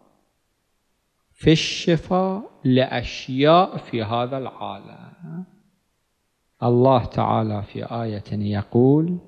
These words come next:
"فيه شفاء للناس".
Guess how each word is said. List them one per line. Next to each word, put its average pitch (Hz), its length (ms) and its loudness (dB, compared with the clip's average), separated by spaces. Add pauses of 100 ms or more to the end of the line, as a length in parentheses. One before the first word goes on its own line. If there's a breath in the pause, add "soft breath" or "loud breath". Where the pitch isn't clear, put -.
"فيه 110 920 4
شفاء 117 1120 2 (840)
للناس". 117 1800 4